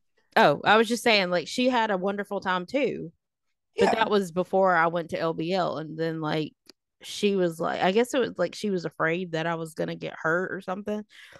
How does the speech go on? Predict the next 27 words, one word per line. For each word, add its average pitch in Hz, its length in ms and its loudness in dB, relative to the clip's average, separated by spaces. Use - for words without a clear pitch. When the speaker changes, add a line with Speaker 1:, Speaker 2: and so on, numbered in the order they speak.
Speaker 1:
The - 100 -2
worst 269 300 4
thing 285 180 6
that 202 100 -2
Speaker 2:
Probs. 175 60 -4
Speaker 1:
happened 190 360 0
to 180 60 -2
me 180 200 -4
there 165 300 -2
was 160 220 -6
I 160 100 0
got 151 220 -2
poison 151 680 -6
ivy 147 540 -6
the 156 100 2
day 151 240 2
we 147 140 -2
left 151 320 -2
because 151 260 -2
we 151 60 -2
played 151 220 -2
hide 147 200 -2
and 156 100 -10
seek 160 220 -4
in 151 80 0
the 147 100 -2
woods. 147 340 -4